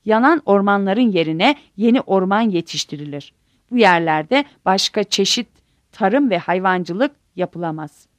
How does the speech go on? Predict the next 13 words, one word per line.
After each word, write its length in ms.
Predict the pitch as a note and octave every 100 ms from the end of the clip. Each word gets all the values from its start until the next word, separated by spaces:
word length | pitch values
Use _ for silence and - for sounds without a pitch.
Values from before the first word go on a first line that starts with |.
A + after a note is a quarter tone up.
| _ _ -
Bütün 240 | A3 - E4+
ormanların 680 | G3+ F#3 F3 E3 E3 D#3+ E3
gözetimi 600 | F#3 F3 E3+ E3+ A#3+ D4+ _ -
devlete 420 | F#3 E3 E3 E3
aittir. 600 | D3+ D3 D3 - C#3+ - _ _ _ _ _ -
Devlet 360 | A3+ A#3+ F4 F#4+
ormanlarının 760 | G#3 G3+ F#3+ F3+ F3+ E3+ E3+ E3
mülkiyeti 720 | E3 A3 G3 G#3 F#3 F3+ D#4+ D#4+ _
devrolunamaz. 1040 | G3+ G#3 G3 G3 F3+ F3+ E3 D3+ D3 - _ _ _ _ -
Devlet 360 | G#3 G3+ C4 -
ormanları 640 | F#3 F3+ E3 D#3+ D#3 E3+ -
kanuna 500 | F#3 F3 F3 F3 E3+
göre 380 | D#3+ D#3+ C4